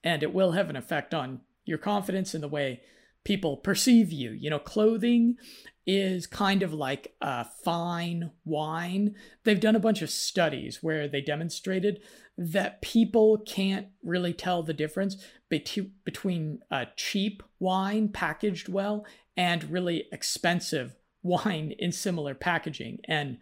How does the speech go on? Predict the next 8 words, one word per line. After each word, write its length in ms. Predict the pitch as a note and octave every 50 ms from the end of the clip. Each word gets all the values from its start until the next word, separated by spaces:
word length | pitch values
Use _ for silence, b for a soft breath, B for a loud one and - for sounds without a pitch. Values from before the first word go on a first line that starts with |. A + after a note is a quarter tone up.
| b b b b _
clothing 500 | - - G#3+ G#3 A3 G#3 A3+ A3 G#3+ G3
is 280 | G3+ - - - - - _ _ _ _ _ _
kind 320 | - - G3+ G3 G3 F#3 F#3+
of 120 | E3+ -
similar. 400 | - - B3+ A3 E3 B2+ A2 - _ _ _ _ _ _ b b b b b b b b b _ _ -
Next, 400 | A3 G#3+ - - - - - - _ _ _ _ _ _ _ _
go 140 | - B3 C4
tanning. 680 | - - - - F3 F3 E3 D3+ C#3 A#2+ G#2+ - -